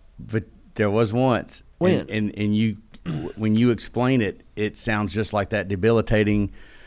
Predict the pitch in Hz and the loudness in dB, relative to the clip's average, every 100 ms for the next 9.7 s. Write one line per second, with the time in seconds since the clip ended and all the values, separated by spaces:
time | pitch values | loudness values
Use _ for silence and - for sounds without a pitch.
0 | - - - 131 117 110 101 110 95 120 | -20 -20 0 4 4 2 0 0 0 2
1 | 135 110 107 - 117 107 120 120 - 123 | 2 -2 -6 -6 -4 2 2 2 0 -2
2 | - 131 135 110 - - 120 113 120 127 | 0 0 2 0 -6 -2 -2 0 0 2
3 | 123 117 - _ 156 156 131 117 92 90 | 0 -6 -16 _ 0 2 6 6 4 0
4 | 220 131 107 127 - 156 151 165 - - | 0 0 0 0 2 0 2 -2 -2 -2
5 | 147 160 135 135 107 113 127 139 156 160 | 2 2 4 0 0 0 4 4 2 4
6 | 175 143 196 185 120 - - - 160 202 | 2 4 2 2 -2 -10 -20 2 2 2
7 | 302 - 160 123 - 180 214 151 151 123 | -2 2 4 4 2 0 2 2 2 2
8 | 135 135 131 127 117 - 123 131 139 139 | 2 2 2 0 0 0 0 2 2 2
9 | 127 - - - - 139 | -2 -14 -20 -20 -4 -2